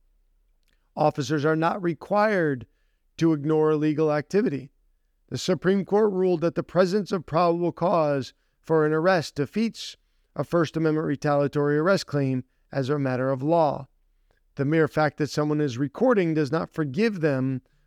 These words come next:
of all criminal transgressions.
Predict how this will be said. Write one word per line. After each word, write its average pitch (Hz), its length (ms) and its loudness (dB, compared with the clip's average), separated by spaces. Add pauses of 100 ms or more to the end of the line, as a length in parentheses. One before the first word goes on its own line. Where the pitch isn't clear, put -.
(180)
of 147 160 0
all 160 340 2
criminal 147 440 0
transgressions. 131 1040 -4